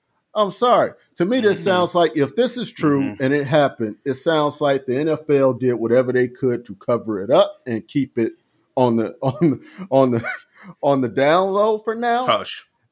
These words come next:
Speaker 1: And now that he's
Speaker 2: Right.
Speaker 1: made these waves, they said, "Well, we're just not gonna put that effort into stopping this anymore. What come what may."
Speaker 2: Mm-hmm.
Speaker 1: And, and to me, this is another
Speaker 2: Yeah.
Speaker 1: example where the N F L,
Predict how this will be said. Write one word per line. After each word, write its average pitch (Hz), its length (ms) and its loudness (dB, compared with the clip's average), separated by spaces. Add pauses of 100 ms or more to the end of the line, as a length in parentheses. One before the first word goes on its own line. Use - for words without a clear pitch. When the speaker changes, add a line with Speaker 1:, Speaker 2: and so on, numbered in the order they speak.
(140)
Speaker 1:
And 143 520 2
now 160 240 4
that 156 300 6
he's - 40 -14
Speaker 2:
Right. 104 260 0
Speaker 1:
made 165 280 2
these 143 240 -4
waves, 175 420 0
they 160 100 -6
said, 185 360 -8
"Well, 269 320 0
we're 269 100 -6
just 214 240 -4
not 190 160 -2
gonna 170 180 -2
put 185 280 -4
that 156 180 2
effort 170 540 2
into 160 260 -6
stopping 196 460 -4
this 123 200 -6
anymore. 117 500 -6 (260)
What 156 240 0
come 185 280 0
what 190 220 2
may." 202 320 -4 (1120)
Speaker 2:
Mm-hmm. 98 240 -14
Speaker 1:
And, 95 80 0
and 156 380 2
to 165 100 -2
me, 202 160 0
this 180 180 0
is 156 60 -8
another 156 440 2
Speaker 2:
Yeah. 165 40 0
Speaker 1:
example 160 560 -2
where 147 160 4
the 139 140 2
N 160 100 0
F 147 240 0
L, 175 420 2